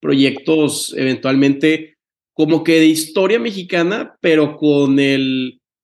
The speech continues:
eh, e-, este toque cinematográfico. Entonces, cuando vi que estaban haciendo esta, eh, esta película, dije, "Oye, qué, qué innovador". Y, y luego, curiosamente, vi que tú estabas en ella y,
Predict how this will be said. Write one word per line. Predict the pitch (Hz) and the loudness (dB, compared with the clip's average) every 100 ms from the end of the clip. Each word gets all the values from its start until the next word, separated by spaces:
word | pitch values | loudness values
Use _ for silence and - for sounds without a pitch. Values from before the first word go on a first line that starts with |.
| _ | _
eh, | - 135 135 | -8 -6 -4
e-, | 143 143 147 | -2 0 0
este | 139 - - | 0 -2 -2
toque | - 170 - 185 | 0 0 0 -2
cinematográfico. | 170 151 139 127 131 127 156 180 175 151 | 0 0 0 -2 -4 -2 -2 -2 -4 -2
Entonces, | 135 143 170 175 | -2 -4 -4 -6
cuando | - 151 147 147 | 0 4 4 4
vi | 147 151 | 2 0
que | 185 | -4
estaban | 180 165 165 | -2 0 0
haciendo | 160 - 151 156 | -2 0 0 2
esta, | 151 151 165 160 143 131 113 _ _ _ _ _ - | 0 -4 -6 -4 -2 -4 -6 _ _ _ _ _ -6
eh, | 123 123 120 | -2 0 0
esta | 120 - 147 | -4 -6 -4
película, | 143 123 143 139 | -2 -2 0 0
dije, | 127 - | 0 0
"Oye, | 135 120 - _ _ _ _ _ | 0 0 -4 _ _ _ _ _
qué, | 123 123 139 147 - | -2 2 2 2 -2
qué | - 139 | 0 2
innovador". | 160 175 151 147 165 202 - _ _ _ | 4 4 4 4 2 -2 -10 _ _ _
Y, | 160 165 | 2 4
y | 160 156 | 4 4
luego, | 156 175 165 | 2 2 -2
curiosamente, | 156 156 165 185 175 175 175 | 0 2 2 0 0 0 0
vi | 165 160 | 0 -2
que | 185 | -6
tú | 180 | -6
estabas | 170 185 180 147 | -6 -2 -2 0
en | 143 | 0
ella | 147 156 175 170 | 2 2 2 2
y, | 147 127 - | 0 -2 -6